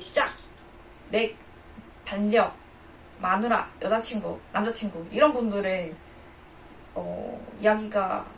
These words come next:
말이 많고 싸움도 많고 이야기도 많이 일어난다라고 합니다. 그러니까 조심해 주시고요.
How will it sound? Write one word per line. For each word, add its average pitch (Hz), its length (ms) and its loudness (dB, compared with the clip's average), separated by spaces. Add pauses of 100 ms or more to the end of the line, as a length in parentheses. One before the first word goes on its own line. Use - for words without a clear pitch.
(1500)
말이 208 360 2
많고 185 580 0 (440)
싸움도 262 480 4
많고 170 520 -4 (240)
이야기도 233 480 2
많이 185 320 -4
일어난다라고 180 1300 0
합니다. 220 500 4 (320)
그러니까 233 180 -2
조심해 285 460 0
주시고요. 294 600 4